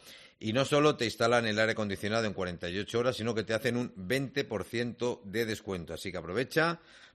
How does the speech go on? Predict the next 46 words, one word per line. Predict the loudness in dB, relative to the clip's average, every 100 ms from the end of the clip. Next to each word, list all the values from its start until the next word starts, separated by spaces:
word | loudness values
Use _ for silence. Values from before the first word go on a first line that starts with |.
| -8
para | -2 -2 -2
tener | -2 0 0 -2 -4
en | -8 -8 -10 -12 -14 -18 -20 _ -12
cuarenta | -10 -8 -8 -6
y |
ocho | -4 0
horas | 2 0 -2 -10
el | -6
aire | -2 -2
acondicionado | -2 -4 -4 -4 -2 -2
y |
luego | -2 -2 -2
no | -2
te | -4
quejes | -4 -2 -4 -4
del, | -6 -6 -6 -10 -12 -16 -20 -10
del | -2 -2
calor. | 0 -4 -6 -12 _ -20 -20 -12 0
Antes | 2 6 4
de | 6 8
abrir | 8 6 0
teléfonos, | 4 4 4 4 2 0
yo | -2
sé | -2
que | -2
muchos | -4 -4
oyentes, | -2 -2 -2 -2
me | -4
decía | -4 -2 0 0
mi | -4 -10
compañero | -12 -10 -8 -6
Sergio | -8 -8 -8
López, | -6 -6
que | -6
ya | -6
la | -6 -6
gente | -10 -10
está | -12 -8 -8 -8 -8
llamando | -6 -4 -4 -4
para | -4 -8 -8
participar | -10 -10 -8 -8
en | -8
la | -6
porra. | -4 -2 -4 -6 -20 -20 -20 _
Quería | -2 2 4
comentarles, | 4 2 4 4 4 4 2 -4